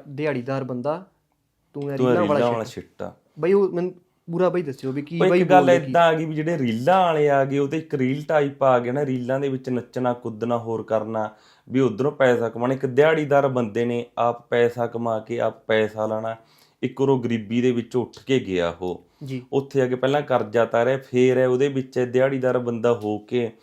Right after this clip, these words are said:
Speaker 2: ਉਹਨੇ ਆਪਦੇ ਗਾਣੇ ਦਿੱਤੇ ਨੇ ਹੁਣ।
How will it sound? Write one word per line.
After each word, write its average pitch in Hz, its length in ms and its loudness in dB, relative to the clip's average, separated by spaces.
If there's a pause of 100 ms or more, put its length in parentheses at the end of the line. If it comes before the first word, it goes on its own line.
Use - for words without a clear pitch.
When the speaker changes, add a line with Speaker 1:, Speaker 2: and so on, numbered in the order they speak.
(260)
Speaker 2:
ਉਹਨੇ 135 180 -2
ਆਪਦੇ 135 220 0
ਗਾਣੇ 113 340 2
ਦਿੱਤੇ 101 300 -4
ਨੇ 113 280 -4 (220)
ਹੁਣ। 92 300 -8